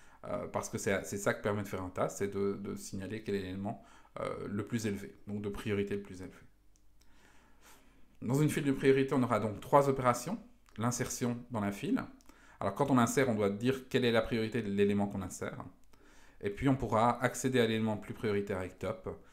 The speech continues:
et supprimer l'élément le plus prioritaire avec pop pour le sortir. Il y a de nouveau de nombreuses applications possibles. Euh, ce sera par exemple en compression de données, hein.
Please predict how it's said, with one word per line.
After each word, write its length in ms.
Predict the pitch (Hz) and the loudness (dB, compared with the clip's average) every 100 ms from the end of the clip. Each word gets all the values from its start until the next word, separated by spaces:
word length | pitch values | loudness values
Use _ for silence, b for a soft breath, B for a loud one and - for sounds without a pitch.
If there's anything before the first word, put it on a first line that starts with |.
| b b | b b
et 60 | 101 | -6
supprimer 680 | - 123 - 113 110 107 - | -6 -6 0 0 0 -4 -8
l'élément 380 | 107 101 101 101 | -2 0 2 2
le 120 | 101 | 0
plus 140 | 101 101 | -2 -8
prioritaire 580 | 104 90 87 95 92 98 - b b b | -6 -8 -8 -8 -8 -10 -16 b b b
avec 300 | 104 101 - | -6 -6 -4
pop 280 | 95 101 - - - - | -6 -6 -10 -20 -20 -12
pour 100 | 90 | -10
le 80 | |
sortir. 340 | 87 95 - - - - - - - _ - - - - - - - B B B B | -8 -10 -12 -20 -20 -20 -20 -20 -20 _ -20 -20 -20 -20 -20 -20 -20 B B B B
Il 100 | 113 | 2
y 20 | 127 | 6
a 60 | |
de 80 | 135 | 8
nouveau 260 | 135 139 139 | 8 8 6
de 100 | 123 | 8
nombreuses 420 | 127 120 123 120 | 6 6 4 4
applications 460 | 113 117 110 - | 0 0 -2 -2
possibles. 540 | 104 110 - 165 135 101 B B B | -6 -6 -8 -8 -6 -6 B B B
Euh, 480 | 104 104 107 104 107 | 2 6 6 4 0
ce 140 | 98 120 | -4 -2
sera 200 | 139 120 | 2 4
par 100 | 117 | 4
exemple 340 | 117 123 120 B B | 4 0 0 B B
en 140 | - 110 | -4 -2
compression 400 | 160 147 139 143 | -2 -2 0 2
de 60 | |
données, 340 | 131 113 107 131 | 4 2 2 0
hein. 240 | 101 98 | 0 -4